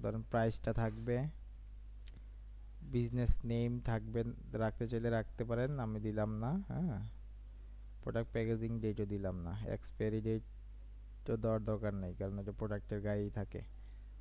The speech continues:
আর এটা হচ্ছে সর্বশেষটা দিবেন, ঠিক আছে? দেওয়ার পরে যে দেখেন, আপনি ভিউতে দিলে আপনার এখানে এইভাবে চলে আসবে, এইভাবে চলে আসবে।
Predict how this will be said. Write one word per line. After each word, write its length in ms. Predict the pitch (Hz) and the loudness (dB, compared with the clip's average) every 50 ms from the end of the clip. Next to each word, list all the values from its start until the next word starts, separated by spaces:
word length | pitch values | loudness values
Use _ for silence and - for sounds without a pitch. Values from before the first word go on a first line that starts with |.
| - - | -10 -4
আর 140 | - - 104 | -2 0 0
এটা 240 | 104 104 107 110 | 2 2 2 2
হচ্ছে 240 | 110 107 - - 156 | 2 0 0 0 -2
সর্বশেষটা 680 | 170 - - 104 101 98 104 101 - 117 107 - - 113 107 | -2 0 0 0 2 0 -2 -2 -2 -2 -4 0 0 0 0
দিবেন, 300 | 104 101 92 92 90 87 95 107 - - - | 0 0 0 0 -2 -2 -4 -6 -8 -6 -6
ঠিক 140 | - 117 127 | -4 -2 -2
আছে? 260 | 139 - - - 131 104 - - - - - - - - - - - - - - - - - - - - | -2 -2 -2 -4 -4 -4 -4 -8 -12 -12 -12 -12 -12 -12 -14 -14 -14 -12 -12 -12 -12 -12 -12 -12 -10 0
দেওয়ার 240 | 117 113 110 110 113 | 2 2 4 4 2
পরে 240 | 123 120 117 117 113 | 0 0 0 2 2
যে 100 | 110 110 | 2 2
দেখেন, 260 | 101 101 98 98 95 95 | 2 2 0 0 -2 -2
আপনি 200 | 98 98 104 107 | -2 -2 -2 -4
ভিউতে 420 | 104 107 107 107 110 107 - 120 | -2 0 0 0 0 0 -2 -2
দিলে 320 | 117 123 120 117 123 143 175 247 262 - - - - - - - - - - - - - - - - - - - - - - | 0 0 -2 0 2 2 2 2 0 -4 -10 -12 -12 -12 -12 -12 -12 -12 -12 -12 -12 -12 -12 -12 -14 -14 -14 -14 -14 -10 -8
আপনার 280 | - - 117 107 107 | -6 -4 -2 0 0
এখানে 480 | 107 104 104 113 104 110 120 143 190 - - - - | 0 2 2 0 0 0 0 0 0 -2 -4 -6 -4
এইভাবে 320 | - 104 104 104 101 101 | -2 0 0 2 0 0
চলে 240 | 101 - 110 110 113 | -2 -2 0 2 2
আসবে, 300 | 113 104 95 104 104 - 95 101 - - - - - - - - - - - - - - - - - - - - - - - - - - 214 113 | 2 2 0 -2 -4 -6 -8 -8 -8 -10 -12 -12 -12 -12 -12 -12 -12 -12 -12 -12 -12 -12 -12 -12 -12 -12 -12 -12 -12 -12 -12 -12 -12 -10 -6 -4
এইভাবে 300 | - 101 104 104 104 107 | -4 -2 0 0 -2 -2
চলে 320 | - - 113 113 117 123 | -2 -2 0 0 2 2
আসবে। 400 | 123 120 120 123 123 131 135 160 | 2 2 0 -2 -2 0 0 0